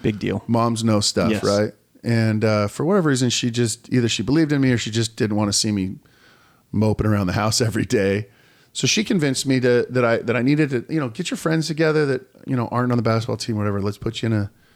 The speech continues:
Speaker 2: Y M C A league. You guys should go play basketball for fun." And at first I was hesitant, but she, she insisted, and we put together this little, this little team, and I was best player on the team. It's great.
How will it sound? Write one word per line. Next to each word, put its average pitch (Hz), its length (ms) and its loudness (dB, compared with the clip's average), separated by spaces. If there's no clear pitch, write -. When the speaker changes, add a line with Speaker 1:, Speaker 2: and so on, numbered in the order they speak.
Speaker 2:
Y 98 160 -4
M 101 100 -2
C 95 220 -6
A 98 80 -2
league. 92 480 -4
You 107 80 -10
guys 98 200 -6
should 107 280 -10
go 98 100 -12
play - 200 -8
basketball 113 420 -10
for - 120 -18
fun." 123 300 -12
And 104 500 -2
at 127 100 0
first 190 240 -2
I 180 60 2
was 170 120 0
hesitant, 104 480 -2
but 107 180 0
she, 113 340 -4
she 113 360 -4
insisted, 107 580 -2
and 98 180 -6
we 135 100 2
put 165 160 -2
together 160 200 2
this 147 160 -2
little, 139 200 2
this 127 260 0
little 135 100 4
team, 139 240 2
and 135 60 2
I 139 40 2
was 151 100 -2
best 131 240 -2
player 143 180 2
on 123 60 0
the 110 60 -2
team. 127 320 0
It's - 160 -10
great. 127 320 2